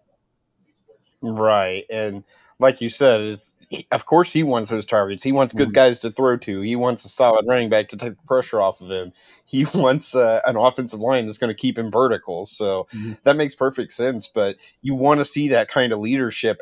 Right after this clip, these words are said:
Speaker 1: out of your quarterback early on, especially if he's gonna end up being the guy. I mean, potentially he could be the starter next year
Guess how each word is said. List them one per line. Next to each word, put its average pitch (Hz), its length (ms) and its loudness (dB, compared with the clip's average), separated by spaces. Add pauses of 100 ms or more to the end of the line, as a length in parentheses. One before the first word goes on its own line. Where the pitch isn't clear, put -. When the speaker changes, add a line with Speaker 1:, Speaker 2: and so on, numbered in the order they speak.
Speaker 1:
out 131 220 4
of 113 100 -4
your 95 140 -12
quarterback 101 520 0
early 104 280 -2
on, 120 220 0
especially 110 520 -4
if 95 100 -8
he's 113 200 -8
gonna 113 180 -2
end 113 160 -4
up 107 160 0
being 107 240 -6
the 92 60 -10
guy. 110 420 0
I 98 40 -4
mean, 95 300 -10 (920)
potentially 120 600 -2
he 135 140 -6
could 127 160 -6
be 135 120 0
the 156 100 -2
starter 135 420 2
next 117 380 -4
year 196 320 -4